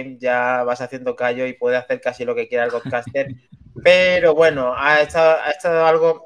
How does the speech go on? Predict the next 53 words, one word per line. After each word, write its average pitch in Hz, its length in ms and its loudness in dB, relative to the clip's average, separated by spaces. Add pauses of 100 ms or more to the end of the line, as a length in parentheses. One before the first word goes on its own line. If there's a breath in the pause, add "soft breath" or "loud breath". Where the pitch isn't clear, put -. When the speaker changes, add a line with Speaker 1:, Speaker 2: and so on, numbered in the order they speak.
Speaker 1:
ha 151 380 -4
lanzado 156 360 0
algo 156 240 2
relacionado 135 440 -6
con 139 80 -4
la 143 80 0
tecnología 139 720 -6 (160)
que 120 100 -14
nos 117 140 -12
tiene 131 220 -8
que 131 60 -6
contar 127 360 -4
mucho, 139 500 -8
a 113 120 -6
ver 120 140 -4
si 139 120 -14
es 135 80 -14
capaz 135 280 -6
de 131 120 -4
comerse 127 420 -8
las 127 120 -8
palabras. 135 260 0
De 131 60 -4
momento 156 260 -6
ya 175 140 -4
se 165 120 -10
ha 151 240 -4
comido 160 320 -8
su 160 140 -18
dinero 156 460 -6 (160)
invertido 131 480 -6
en 165 80 -2
el 135 80 -4
producto. 113 460 -12 (460 soft breath)
Que 135 120 -2
Speaker 2:
Pero, 110 60 -6
Speaker 1:
encima 165 220 -2
Speaker 2:
pero 175 40 4
Speaker 1:
va 175 60 4
a - 20 4
Speaker 2:
es - 40 -2
una 120 100 -4
buena - 80 -2
Speaker 1:
sufrir, 117 80 -2
Speaker 2:
inversión, 123 380 -4
Speaker 1:
que 139 60 -4
Speaker 2:
segunda 113 280 -2
mano, 180 100 -6
Speaker 1:
encima, 202 340 0
Speaker 2:
¿eh? - 40 -20 (340)
Speaker 1:
que 156 120 4
encima 196 760 -4
van 180 400 0